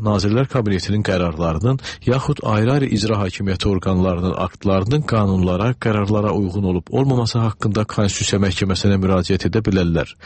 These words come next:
Konstitusiya Məhkəməsi isə həmin müraciətə baxıb öz qərarını qəbul edir. Dekabrın iyirmi dördündə Konstitusiya Məhkəməsi parlamentin Konstitusiyaya dəyişikliklərlə bağlı təkliflərinə baxmalıdır. Bəzi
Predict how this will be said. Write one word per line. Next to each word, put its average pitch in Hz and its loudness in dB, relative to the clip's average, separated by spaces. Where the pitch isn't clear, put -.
Konstitusiya 113 0
Məhkəməsi 104 0
isə 151 0
həmin 113 0
müraciətə 95 -2
baxıb 113 -2
öz 120 2
qərarını 92 0
qəbul 87 0
edir. 82 -2
Dekabrın 151 0
iyirmi 104 0
dördündə 101 0
Konstitusiya 101 -4
Məhkəməsi 107 0
parlamentin 135 0
Konstitusiyaya 104 0
dəyişikliklərlə 95 0
bağlı 95 2
təkliflərinə 95 0
baxmalıdır. 82 0
Bəzi 143 2